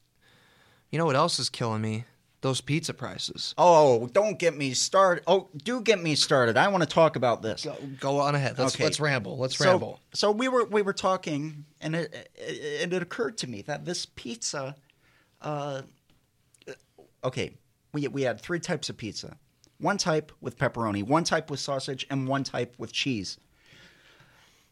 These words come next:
Speaker 2: Now, here, here's the problem. They all cost the same. Now,
Speaker 1: And,
Speaker 2: now
Speaker 1: and
Speaker 2: you
Speaker 1: why, why is that a problem?
Speaker 2: Why, why is that a problem? We're getting scammed.
Speaker 1: How are we getting scammed?
Speaker 2: We're getting scammed because we're paying the same amount for less.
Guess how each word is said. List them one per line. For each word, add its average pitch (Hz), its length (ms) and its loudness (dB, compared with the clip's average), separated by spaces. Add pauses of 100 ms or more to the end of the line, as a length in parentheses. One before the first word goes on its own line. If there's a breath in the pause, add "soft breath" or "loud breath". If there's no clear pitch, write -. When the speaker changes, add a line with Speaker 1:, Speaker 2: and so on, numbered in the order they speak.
(400)
Speaker 2:
Now, 120 120 2
here, 151 360 2
here's 139 240 0
the 131 80 -6
problem. 98 480 0 (240)
They 113 300 0
all 123 340 4
cost 131 420 -2
the 120 80 -10
same. 151 500 -2 (500)
Now, 131 140 4
Speaker 1:
And, 135 140 2
Speaker 2:
now 156 140 4
Speaker 1:
and 135 100 4
Speaker 2:
you 131 60 4
Speaker 1:
why, 127 240 4
why 131 200 2
is 131 100 -2
that 143 120 2
a 127 40 -6
problem? 147 420 -2 (180)
Speaker 2:
Why, 190 280 8
why 202 160 6
is 226 100 4
that 226 140 6
a - 40 0
problem? 240 420 4
We're 196 100 2
getting 208 240 4
scammed. 240 640 0 (280)
Speaker 1:
How 160 140 4
are 170 120 6
we 180 80 4
getting 180 180 2
scammed? 185 360 -4
Speaker 2:
We're 202 100 4
getting 196 280 0
scammed 196 760 0
because 170 420 0
we're 160 120 -2
paying 185 580 -2 (260)
the 147 140 -6
same 202 280 -2
amount 185 380 -2
for 151 140 -2
less. 147 520 -2